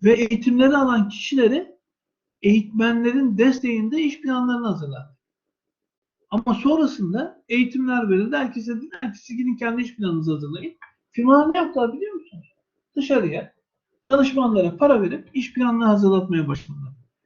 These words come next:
Bu korkunç hata. İş planınızı kendiniz hazırlayacaksınız. Veyahut da birine yazdıracaksınız da adım adım tüm aşamalarında bulunacaksınız. Yani bu ne demek biliyor musunuz? Aidiyet duygusunu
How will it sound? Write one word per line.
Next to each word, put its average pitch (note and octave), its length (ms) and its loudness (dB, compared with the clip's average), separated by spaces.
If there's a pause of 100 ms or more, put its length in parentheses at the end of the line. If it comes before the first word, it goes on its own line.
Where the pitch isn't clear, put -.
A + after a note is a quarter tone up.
(200)
Bu C#4 160 0
korkunç A#3 440 2
hata. F3+ 420 -4 (1160)
İş C4 200 2
planınızı G#3+ 440 4
kendiniz G3 400 2
hazırlayacaksınız. D3+ 800 -2
Veyahut G#3+ 240 2
da G3+ 100 -6
birine A3+ 220 0
yazdıracaksınız C4 840 -2
da D4+ 240 -4 (460)
adım C4 320 4
adım B3 360 2
tüm D4+ 300 0
aşamalarında G3+ 720 2
bulunacaksınız. F3 760 -4 (440)
Yani A3 260 0
bu B3+ 60 0
ne F4 120 0
demek C#4+ 260 -4
biliyor G4+ 180 -12
musunuz? A3 460 -12
Aidiyet E3+ 520 -4
duygusunu D#3+ 680 -4